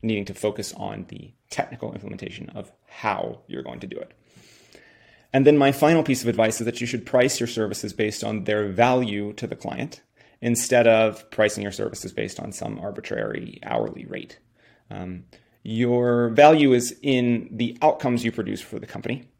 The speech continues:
And so you should want to align your consulting practice with creating those outcomes. Now, when you work hourly, your incentives are to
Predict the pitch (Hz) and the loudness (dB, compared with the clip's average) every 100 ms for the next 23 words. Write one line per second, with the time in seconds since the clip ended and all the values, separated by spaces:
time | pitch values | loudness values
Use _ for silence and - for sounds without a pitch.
0 | _ _ _ _ _ _ 120 117 113 - | _ _ _ _ _ _ -2 0 0 2
1 | 110 107 107 113 101 - _ _ _ _ | 2 2 -2 -6 -8 -14 _ _ _ _
2 | - 117 _ _ 123 123 - 123 107 113 | -18 -18 _ _ 0 0 0 -4 -2 -4
3 | 120 151 143 110 110 107 110 107 107 117 | 0 2 2 2 0 2 0 0 -2 0
4 | 110 104 101 101 - 104 - 107 113 113 | -2 -4 -4 -6 -6 -10 -10 -6 -2 -2
5 | - _ _ - 117 107 101 101 98 95 | -6 _ _ -6 -2 0 -2 -6 -10 -6
6 | 101 95 95 - - - - - - 110 | -4 -4 -8 -8 -8 -8 -14 -10 -10 -6
7 | 120 135 - - - 135 135 101 110 123 | -4 -4 -4 -14 0 4 4 2 -2 -14
8 | _ _ _ _ _ 110 107 104 104 107 | _ _ _ _ _ -6 0 2 2 0
9 | 104 104 _ _ _ _ _ _ _ _ | -4 -8 _ _ _ _ _ _ _ _
10 | _ _ _ - 120 120 143 139 - 95 | _ _ _ -4 -2 -2 -2 -4 -4 -10
11 | 110 - - _ 117 110 110 110 - 98 | -10 -14 -16 _ 2 4 2 -2 -6 -6
12 | 95 95 | -6 -8